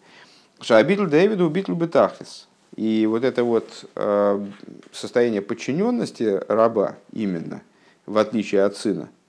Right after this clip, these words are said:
э, который тоже может быть послушным сыном и там, значит, подчиняться отцу, и там, с-, э, тоже может его побаиваться. Но, э, всё-таки именно, э, у раба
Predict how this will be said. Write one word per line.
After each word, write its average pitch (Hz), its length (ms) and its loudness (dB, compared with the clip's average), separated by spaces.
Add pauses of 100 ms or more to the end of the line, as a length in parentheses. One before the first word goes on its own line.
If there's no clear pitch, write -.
(440)
э, - 100 -8
который 90 280 -4
тоже 110 200 0
может 92 200 -4
быть 87 60 -18
послушным 104 480 -6
сыном 131 380 -6
и 87 300 -8
там, - 300 -16
значит, - 200 -20 (200)
подчиняться 98 600 -6
отцу, 113 340 -8
и 95 240 -4
там, - 300 -14
с-, - 160 -20 (640)
э, 98 640 -8
тоже 98 200 -6
может 120 200 -8
его 131 100 0
побаиваться. - 560 -4 (500)
Но, 107 720 2
э, 101 220 0 (160)
всё-таки 120 540 -2
именно, 107 640 -4 (520)
э, 50 220 -8 (720)
у 117 140 0
раба 135 500 4